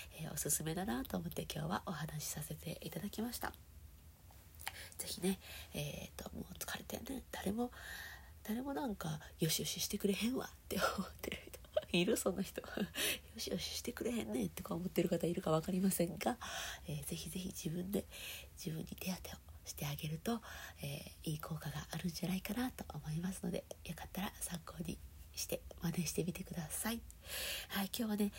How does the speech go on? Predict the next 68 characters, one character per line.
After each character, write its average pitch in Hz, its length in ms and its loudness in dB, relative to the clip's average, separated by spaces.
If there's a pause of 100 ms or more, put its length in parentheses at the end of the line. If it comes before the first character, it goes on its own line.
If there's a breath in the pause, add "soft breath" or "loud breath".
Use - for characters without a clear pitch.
(240 loud breath)
超 190 380 4
シ - 140 4
ョ 175 60 4
ー 160 40 0
ト 175 100 4
バ 180 160 6
ー 170 40 4
ジ 165 120 2
ョ 170 60 -2
ン 170 40 -8
で 165 100 -2
す - 100 -2
け 160 100 -4
れ 156 100 0
ど - 120 -4
も、 160 160 0 (300 loud breath)
ま - 100 -8
あ 175 40 -4
ね、 185 260 0
こ - 140 -4
の 170 60 -2
鼻 170 260 2
声 185 140 4
だ 208 120 0
し、 - 180 2 (100)
聞 - 120 -2
き 175 100 8
に 180 80 2
く 214 100 4
い 202 60 6
か 175 140 4
な 185 180 6
と 165 140 0
思 156 120 -2
っ - 20 -2
て、 185 300 2 (420 loud breath)
え 160 40 -2
ー、 143 80 -2
深 - 180 0
呼 180 120 4
吸 165 220 0
の 147 100 -2
コ - 200 -4
ー 180 40 -6
ナ - 80 -2
ー - 40 -4
も - 200 -14
お 165 40 0
休 147 240 -2
み 165 80 -2
し - 120 -2
て、 196 160 0 (560)
は - 120 -4
い、 - 100 -10 (500 loud breath)
え - 40 -2
ー、 147 440 -4 (1080 loud breath)
言 156 100 2
葉 156 60 4
の 156 120 4
シ - 180 6
ェ 180 60 4
ア - 20 2
も 147 160 -2
お 156 60 0
休 165 240 0
み 185 100 2
し - 100 2
て、 - 200 2